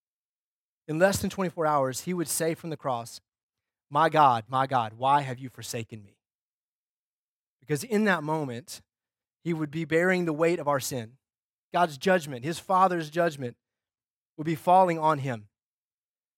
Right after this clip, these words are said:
But even in that moment of taking on our sin and shame on the cross, where he cries out, "My God, my God, why have you forsaken me?" And he's taken on this judgment for us and this shame for us, he still knew where he stood.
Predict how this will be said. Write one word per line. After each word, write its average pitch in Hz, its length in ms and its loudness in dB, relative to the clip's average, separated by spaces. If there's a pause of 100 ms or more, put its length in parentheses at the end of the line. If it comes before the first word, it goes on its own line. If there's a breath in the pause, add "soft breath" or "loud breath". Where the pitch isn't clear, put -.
(220)
But 165 100 -4
even 269 300 0
in 254 100 0
that 196 120 2
moment 180 260 0
of 123 60 -8
taking 170 400 -6
on 151 300 -4
our 147 240 0
sin 147 280 -8
and 131 100 -8
shame 131 240 -8
on 123 60 -10
the 117 60 -14
cross, 110 380 -10 (280)
where 170 120 0
he 180 80 4
cries 208 360 2
out, 156 120 2
"My 151 140 0
God, 156 220 0
my 143 100 -6
God, 131 200 -6
why 160 140 -6
have 143 100 -6
you 131 80 -16
forsaken 120 440 -12
me?" 110 80 -20 (380)
And 170 60 -12
he's 151 100 -8
taken 220 340 0
on 185 120 -2
this 147 120 -10
judgment 151 300 -8
for 151 120 -6
us 139 120 -4
and 147 80 -14
this 135 80 -10
shame 151 420 -10 (320 soft breath)
for 156 200 -2
us, 113 380 -4 (260)
he 170 120 -6
still 214 360 2
knew 196 320 0
where 160 220 -2
he 151 140 -8
stood. 123 380 -10